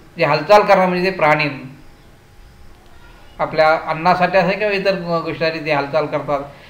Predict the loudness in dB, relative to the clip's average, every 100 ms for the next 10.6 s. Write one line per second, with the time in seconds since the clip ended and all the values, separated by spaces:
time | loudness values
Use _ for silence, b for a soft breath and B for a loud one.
0 | B -14 -4 2 4 2 -2 -2 -2 -2
1 | -2 -2 -2 -6 -6 -6 -4 -6 -4 -6
2 | -4 -2 0 -2 -2 -2 -2 -2 -4 -2
3 | -4 -6 -10 -8 -4 -4 -4 -6 -6 -8
4 | -16 -18 -20 b b b b b -4 4
5 | 6 6 4 0 2 6 6 4 -4 B
6 | B 2 6 8 8 6 6 4 0 0
7 | 2 2 2 2 2 4 2 0 0 4
8 | 4 2 -2 -6 -10 -20 -20 -20 -20 -20
9 | -20 -20 -20 -16 -4 -2 -2 -6 -4 -2
10 | 2 2 2 2 2 2